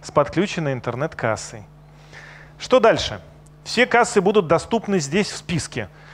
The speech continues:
Ещё раз подчеркну, это действительно проблема. Если у вас более-менее приличный магазин, во-первых, в зависимости от региона разные кассы. Во-вторых, в зависимости от нагрузки, а мы научились масштабировать, мы будем смотреть на занятость касс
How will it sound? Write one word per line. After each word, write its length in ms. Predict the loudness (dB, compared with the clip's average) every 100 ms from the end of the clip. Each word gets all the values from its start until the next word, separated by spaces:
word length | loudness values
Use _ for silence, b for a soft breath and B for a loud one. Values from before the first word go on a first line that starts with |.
| B B -4
Ещё 240 | 4 4
раз 100 | 4
подчеркну, 500 | 2 0 2 2 2
это 140 | 2 2
действительно 580 | 0 -2 -4 -2 -2
проблема. 720 | 2 2 4 4 4 4 0 -2 B B B
Если 340 | -2 0 2 4
у 60 |
вас 200 | 4 4
более-менее 680 | 2 2 4 4 2 0 0
приличный 480 | 2 2 0 -2 0
магазин, 420 | 2 2 2 2
во-первых, 600 | 2 4 4 4 2 -2 -4
в 60 |
зависимости 640 | 0 2 0 0 -2 2 0
от 100 | 0
региона 400 | 4 4 6 6
разные 340 | 4 4 2
кассы. 400 | 2 0 -2 -14 -20 B B B -18 B
Во-вторых, 460 | 0 4 4 4 4
в 40 |
зависимости 640 | 4 2 2 2 2 4
от 140 | 2 4
нагрузки, 640 | 2 4 0 -2 -4 -6 B B 0
а 100 | 2
мы 140 | 4
научились 600 | 4 2 0 0 0 0
масштабировать, 760 | -4 0 0 2 4 4 2 B B B B
мы 280 | 2 4 4
будем 360 | 4 2 0
смотреть 520 | -2 2 4 4 2 4
на 140 | 2
занятость 560 | 4 4 2 -2 -6 -2
касс 460 | 2 4 2 -6